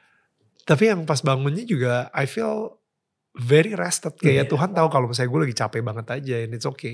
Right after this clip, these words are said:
Speaker 1: gitu. Ya, karena jangan sampai kita ngerasa kayak terhukum,
Speaker 2: Mm-mm.
Speaker 1: eh, ter-, terhakimi gitu ketika kita lagi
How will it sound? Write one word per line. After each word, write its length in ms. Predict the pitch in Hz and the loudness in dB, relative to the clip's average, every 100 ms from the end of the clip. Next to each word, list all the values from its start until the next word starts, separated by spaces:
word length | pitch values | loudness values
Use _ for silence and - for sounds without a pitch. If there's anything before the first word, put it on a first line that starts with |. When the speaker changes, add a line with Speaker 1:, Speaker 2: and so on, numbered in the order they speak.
| 127 | -10
Speaker 1:
gitu. 240 | 123 113 127 - - - - - - _ | -12 -12 -14 -14 -18 -20 -20 -20 -20 _
Ya, 180 | 202 - - - | -8 -6 -10 -4
karena 340 | 143 151 190 | 0 2 2
jangan 280 | 151 135 127 | 2 0 0
sampai 240 | 135 160 | 0 0
kita 240 | 160 156 - | -2 -2 -4
ngerasa 460 | 147 131 135 143 | -4 -4 -2 -4
kayak 180 | 139 135 | -4 -6
terhukum, 600 | 143 135 170 175 139 143 | -4 0 0 2 0 0
Speaker 2:
Mm-mm. 300 | 147 175 156 143 _ | 0 0 0 -4 _
Speaker 1:
eh, 800 | 139 127 123 123 123 123 123 123 - | -4 -2 -2 -4 -4 -4 -4 -6 -10
ter-, 320 | - 131 120 117 | -4 -2 -2 -4
terhakimi 640 | - 123 - 147 143 120 | -2 0 2 2 2 0
gitu 160 | 117 117 | 0 -2
ketika 280 | 120 120 | -2 -2
kita 180 | 113 123 | -2 2
lagi 500 | 123 117 120 117 120 | 2 2 0 0 -2